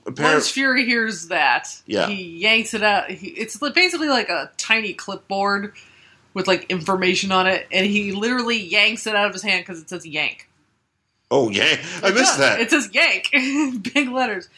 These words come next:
Speaker 2: And then he's like, "Oh, fire up the chopper! I'm going to wherever New-, Luke Cage is." And they're like, "Oh, just
Speaker 1: They're going to Mexico.
Speaker 2: fucking do it this time."
Speaker 1: So basically, we go to Mexico, um, Cancun to be specific.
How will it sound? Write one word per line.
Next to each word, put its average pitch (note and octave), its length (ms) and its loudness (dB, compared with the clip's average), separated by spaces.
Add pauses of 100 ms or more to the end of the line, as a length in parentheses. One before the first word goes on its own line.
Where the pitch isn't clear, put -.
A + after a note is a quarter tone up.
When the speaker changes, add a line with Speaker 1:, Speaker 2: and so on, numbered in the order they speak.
(260)
Speaker 2:
And A3+ 80 -4
then B3 80 0
he's A3+ 140 -2
like, A3 240 -4
"Oh, C4 380 0 (320)
fire D4+ 240 6
up C#4+ 100 4
the C#4 60 -2
chopper! C#4 480 4
I'm C4 160 4
going B3+ 440 4
to C4 120 0
wherever A#3 400 2
New-, A3 300 -4
Luke G#3+ 260 -4
Cage G#3+ 340 2
is." F#3+ 280 -2
And F3 120 -10
they're F3+ 120 -6
like, E3+ 280 -2
"Oh, G3 60 -6
just G3+ 140 -8
Speaker 1:
They're G#2+ 80 2
going A#2 180 4
to B2 40 0
Mexico. - 380 0
Speaker 2:
fucking G3+ 460 -2
do F3 200 -2
it F3 180 -4 (640)
this F3 220 -4
time." D#3+ 460 2 (140)
Speaker 1:
So - 140 0
basically, F#3+ 600 2
we D#3 120 0
go D#3+ 120 4
to D#3 60 2
Mexico, A#2 720 2
um, G2 120 -8
Cancun A#2 500 0
to G#2 60 -2
be G2+ 80 0
specific. F2+ 540 -4